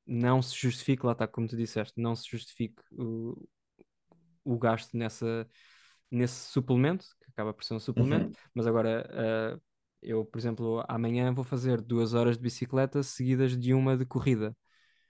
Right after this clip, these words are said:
Speaker 1: Portanto, são três horas seguidas de, con-, constante exercício.
Speaker 2: Tu estás com muito tempo livre, não estás?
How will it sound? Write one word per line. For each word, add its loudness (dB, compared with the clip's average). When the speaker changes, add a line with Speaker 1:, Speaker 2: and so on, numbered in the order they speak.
Speaker 1:
Portanto, -2
são 0
três 6
horas 2
seguidas 0
de, 0
con-, -6
constante 0
exercício. 0
Speaker 2:
Tu -8
estás 8
com 8
muito 6
tempo 6
livre, 2
não 0
estás? -2